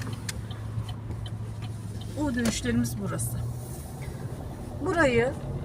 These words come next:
yapıp çıktıktan sonra yine ana yola katılış yapıyoruz. O dönüşü yapıp çıktık, kabul edelim. Buradan ana yola katılış için yine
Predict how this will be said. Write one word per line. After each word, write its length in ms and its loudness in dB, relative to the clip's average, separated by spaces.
yapıp 360 2
çıktıktan 580 8
sonra 340 6
yine 300 6
ana 200 6
yola 260 6
katılış 480 4
yapıyoruz. 580 2
O 200 6
dönüşü 340 6
yapıp 400 6
çıktık, 480 6
kabul 220 8
edelim. 500 8
Buradan 280 10
ana 220 10
yola 300 6
katılış 460 2
için 360 4
yine 280 8